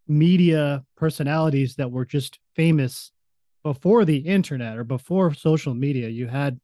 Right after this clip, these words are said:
you know, like Jerry Springer, and you had Oprah, and you had Sally Jessy Raphael, and all these people that were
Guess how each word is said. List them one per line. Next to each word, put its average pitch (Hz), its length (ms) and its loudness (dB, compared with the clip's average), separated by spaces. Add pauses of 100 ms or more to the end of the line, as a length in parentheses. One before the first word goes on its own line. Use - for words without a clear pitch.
(100)
you 147 80 0
know, 123 100 0
like 160 240 0
Jerry 143 240 0
Springer, 131 420 -4
and 120 80 -4
you 123 80 -6
had 131 140 -4 (100)
Oprah, 131 500 0
and 127 80 -6
you 120 60 -10
had 127 180 -8 (720)
Sally 180 320 2
Jessy 151 320 0
Raphael, 151 500 -2
and 147 80 -4
all 160 80 -2
these 160 140 -2
people 151 560 -4 (640)
that 147 300 -4
were 151 400 -2